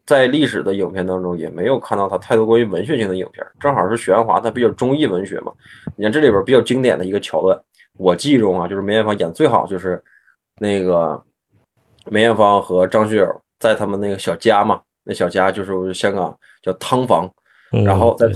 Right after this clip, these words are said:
Speaker 1: 汤房里，
Speaker 2: 对。
Speaker 1: 她坐在那个沙发上和张学友去讲那个《赤壁赋》，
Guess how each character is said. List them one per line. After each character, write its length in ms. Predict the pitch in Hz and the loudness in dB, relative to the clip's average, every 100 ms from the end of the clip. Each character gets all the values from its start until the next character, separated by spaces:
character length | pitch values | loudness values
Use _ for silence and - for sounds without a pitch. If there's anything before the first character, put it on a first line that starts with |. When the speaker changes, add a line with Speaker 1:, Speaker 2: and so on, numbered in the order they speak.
| 101 | -2
Speaker 1:
汤 180 | 131 143 | 2 4
房 160 | 110 120 | 4 2
里， 120 | 90 | 0
Speaker 2:
对。 100 | - _ | -4 _
Speaker 1:
她 240 | - - _ - | -2 -2 _ -6
坐 260 | 175 151 | 2 4
在 180 | 104 98 | 6 4
那 180 | 90 90 | 2 -2
个 140 | 87 | -6
沙 280 | 90 - 113 | -6 0 2
发 180 | 113 107 | 4 2
上 200 | 110 101 _ | 0 -4 _
和 440 | - - 90 95 | -18 -4 2 2
张 200 | 98 101 | 2 -2
学 100 | 101 | 0
友 180 | 95 87 | -2 -2
去 200 | - 110 | -4 -10
讲 280 | 104 104 85 - | -6 -4 -4 -6
那 160 | 87 | -8
个 120 | 78 78 | -6 -6
《赤 240 | - - 139 | -6 -4 -4
壁 160 | 151 | -4
赋》， 200 | 139 190 | -4 -4